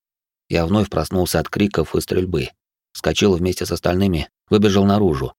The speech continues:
и успел увидеть, как Каракурта бьёт длинными трассирующими очередями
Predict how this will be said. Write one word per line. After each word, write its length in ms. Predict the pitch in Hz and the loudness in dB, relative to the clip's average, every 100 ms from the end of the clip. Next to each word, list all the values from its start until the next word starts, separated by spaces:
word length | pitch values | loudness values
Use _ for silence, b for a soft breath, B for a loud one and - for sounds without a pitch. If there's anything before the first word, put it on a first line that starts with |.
| _ _ _ | _ _ _
и 60 | - | -6
успел 380 | 76 - 131 117 | -6 0 2 2
увидеть, 340 | 113 110 101 | 2 2 2
как 180 | 101 98 | 0 -2
Каракурта 640 | - 90 87 - - - 87 | -2 -2 -2 -2 -2 0 -2
бьёт 260 | 90 98 | 0 0
длинными 380 | 90 101 95 92 | 0 0 2 0
трассирующими 840 | 90 87 - 101 95 87 90 90 | 0 -2 0 2 2 0 0 -2
очередями 600 | - 87 87 87 101 95 | -2 0 0 2 2 0